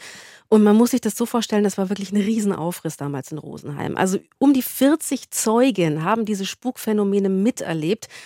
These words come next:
was selten vorkommt, weil Spuk ist ja eigentlich flüchtig. Und das ist auch ganz wichtig, was man dazu sagen muss. Also die Geisterjäger kommen da nicht hin und sagen, „Das hat mit Geistern zu tun“, sondern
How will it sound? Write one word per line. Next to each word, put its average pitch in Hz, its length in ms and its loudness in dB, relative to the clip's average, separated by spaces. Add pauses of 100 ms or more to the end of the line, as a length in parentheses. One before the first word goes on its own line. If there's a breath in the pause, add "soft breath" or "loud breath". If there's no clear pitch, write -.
was 196 160 0
selten 226 380 2
vorkommt, 220 480 -4
weil 175 100 0
Spuk - 360 -8
ist - 160 -10
ja 185 100 -2
eigentlich 180 420 -6
flüchtig. 190 680 -4 (340 loud breath)
Und 190 80 2
das 214 80 4
ist 214 60 -4
auch 240 100 -2
ganz 208 340 -2
wichtig, 220 360 -2
was 190 140 0
man 185 100 2
dazu 185 300 -2
sagen 170 320 0
muss. 190 180 -2
Also 180 200 -2
die 175 280 -6
Geisterjäger 208 580 0
kommen 202 280 -2
da 180 120 0
nicht 180 220 0
hin 220 120 0
und 208 140 0
sagen, 175 320 -2 (160)
„Das 147 240 -4
hat 160 100 -2
mit 165 140 -6
Geistern 185 380 -2
zu - 120 -12
tun“, 190 320 -6 (380 loud breath)
sondern 226 480 2